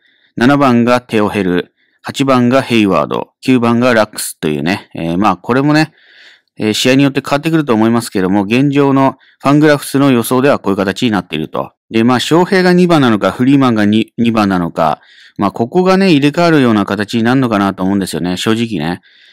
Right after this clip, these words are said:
ベッツはまあ、一番なのかなと思いますし、まあ、もちろんベッツが休む日なんかは、えー、誰かがね、一番、まあ、翔平が入るとか、いろいろとあると思うんですけども、基本的に二、三番の入れ替えで、あとはまあ、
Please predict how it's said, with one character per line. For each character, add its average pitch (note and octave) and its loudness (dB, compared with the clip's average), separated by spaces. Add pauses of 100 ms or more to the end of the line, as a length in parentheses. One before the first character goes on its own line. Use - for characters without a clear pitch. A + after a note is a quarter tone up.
(140)
ベ D3 -2
ッ F#3 -4
ツ - -2
は D3 2
ま A2 0
あ、 G2 0
一 G2+ -4
番 G#2+ 0
な F#2 2
の F2+ 0
か E2+ -4
な F2+ -2
と E2+ -8
思 F2 -2
い F2 -2
ま F2+ -4
す - -10
し、 E2+ -6
ま C#3 0
あ、 - 2
も C#3 2
ち F#3+ -2
ろ D#3+ 4
ん A#2 -2
ベ C3+ 0
ッ D#3+ -4
ツ C3+ -2
が F#2+ 2
休 G2 0
む C3+ 2
日 G#2+ -4
な F#2+ 0
ん F2+ -4
か A2 0
は、 C3+ 2 (420)
え F#2 -2
ー、 F2 -4
誰 G2 0
か E2 -6
が D#2 -6
ね、 B2+ 0
一 G2+ -4
番、 E2 -2
ま F#2 -6
あ、 - -4
翔 G2 -6
平 F#2+ -2
が F#2 -2
入 G2 -4
る E2 -6
と D#2 -10
か、 D#2+ -6
い F2 -2
ろ G#2 0
い - 0
ろ G#2+ -6
と A#2+ 2
あ B2+ 2
る B2+ -2
と G2 -4
思 E2+ -2
う - -4
ん E2 -4
で D#2 -6
す - -14
け E2 -10
ど D#2+ -6
も、 F2 -2 (540)
基 - -8
本 D#3 0
的 F#3 0
に F3+ 2
二、 C#3+ 4
三 E3 0
番 E3 2
の D#3+ 4
入 C#3+ 2
れ C#3+ 2
替 D3+ 0
え C#3+ 0
で、 D3 2 (440)
あ E3 -2
と E3 0
は A2+ 4
ま G2+ 0
あ、 - -6